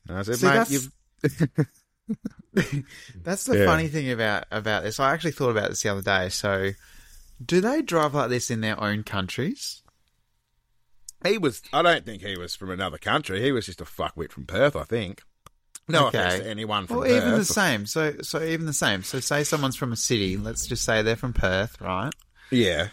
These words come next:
Speaker 2: And they come down to a little country town. In the P-, in Perth, where they're from or wherever they're from, do they come into a service station fucking backwards or s-, or park in the middle of everything or fucking mount the curb? I don't know what they do. And then when they come to their little country town on holidays,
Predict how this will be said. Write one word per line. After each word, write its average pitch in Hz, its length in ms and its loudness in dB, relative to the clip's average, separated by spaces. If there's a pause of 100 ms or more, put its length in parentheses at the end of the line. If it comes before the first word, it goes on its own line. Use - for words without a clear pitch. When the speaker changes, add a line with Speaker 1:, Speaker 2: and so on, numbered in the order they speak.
(140)
Speaker 2:
And 120 120 -4
they 127 60 -2
come 143 240 -2
down 135 220 2
to 127 120 -4
a - 20 0
little 131 220 0
country 123 340 -6
town. 107 520 -4 (920)
In 175 200 -4
the 185 60 -6
P-, - 260 2
in 185 140 -2
Perth, 170 500 2
where 139 140 -2
they're 127 100 -2
from 120 300 -2
or 101 100 0
wherever 127 280 4
they're 107 120 -2
from, 104 420 -6 (500)
do 135 100 0
they 135 140 4
come 139 260 -4
into 143 240 -2
a 135 60 0
service 113 420 0
station 101 400 -2
fucking 95 380 -8
backwards 156 680 -4 (280)
or 98 380 2 (160)
s-, - 200 -10
or 101 180 -2
park 123 360 2
in 123 60 -2
the 107 60 -2
middle 117 280 2
of 107 80 -2
everything 123 600 0
or 92 440 0 (400)
fucking 127 380 -4
mount 123 240 0
the - 60 -10
curb? 123 400 0
I 127 120 0
don't 123 100 0
know 110 120 0
what 117 160 0
they 104 80 -4
do. 104 360 2
And 120 100 -4
then 135 200 0
when 139 80 -2
they 139 80 -2
come 143 240 -4
to 135 120 -8
their 123 140 0
little 123 200 0
country 127 300 -4
town 117 220 -4
on 107 140 -4
holidays, 123 760 0